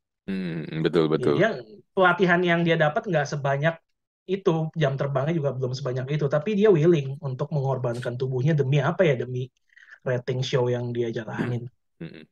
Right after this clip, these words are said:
Speaker 1: hmm. Nah, terus gimana, bro? Lu ngelihat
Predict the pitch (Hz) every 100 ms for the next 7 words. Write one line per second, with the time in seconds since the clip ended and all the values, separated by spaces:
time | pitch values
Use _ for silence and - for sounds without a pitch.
0 | _ - _ _ _ _ _ - - _
1 | - 110 226 - - - _ 92 101 92
2 | 78 73 76 110 123 110 101 101 90 90
3 | 85 85